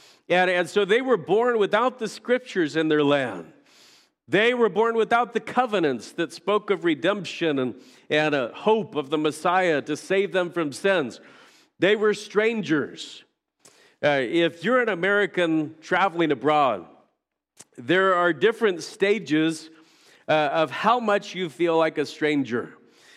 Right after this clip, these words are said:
Uh, for instance, if you travel to Canada, you have, uh, the same language. You've got many of the same stores.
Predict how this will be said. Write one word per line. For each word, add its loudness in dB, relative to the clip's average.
Uh, 0
for 0
instance, -2
if -2
you -2
travel 0
to 0
Canada, -2
you -2
have, 0
uh, 2
the -2
same -2
language. 0
You've 0
got 0
many 2
of 2
the -2
same -2
stores. -2